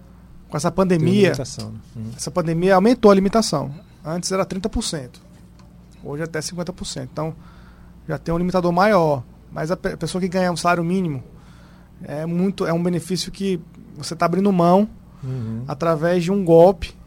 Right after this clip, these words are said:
Speaker 1: que você sofre. E se comprovado esse golpe, Celso,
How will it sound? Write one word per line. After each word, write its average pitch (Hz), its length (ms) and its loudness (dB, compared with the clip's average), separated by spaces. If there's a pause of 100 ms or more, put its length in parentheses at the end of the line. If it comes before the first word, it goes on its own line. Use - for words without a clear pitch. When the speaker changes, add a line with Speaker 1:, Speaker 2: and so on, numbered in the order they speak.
(180)
Speaker 1:
que - 100 -12
você 151 340 -6
sofre. 151 580 -4 (380)
E 180 80 -4
se 240 140 0
comprovado 220 580 4
esse 170 160 0
golpe, 185 460 8
Celso, - 480 -6